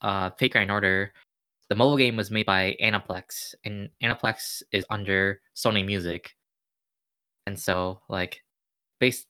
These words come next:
so technically all this is, and, like, and A one in general,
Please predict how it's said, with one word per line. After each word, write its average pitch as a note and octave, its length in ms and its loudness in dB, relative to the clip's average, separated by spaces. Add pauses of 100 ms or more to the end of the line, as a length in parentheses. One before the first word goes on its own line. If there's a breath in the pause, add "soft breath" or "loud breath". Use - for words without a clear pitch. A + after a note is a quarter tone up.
(160)
so - 120 -8
technically D3 380 2
all A2+ 180 4
this G#2+ 120 0
is, - 200 -8
and, G#2+ 220 0
like, G#2 220 -2
and G#2 300 0 (520 soft breath)
A A#2+ 140 6
one G#2 320 0
in A#2 160 -2
general, A#2 500 2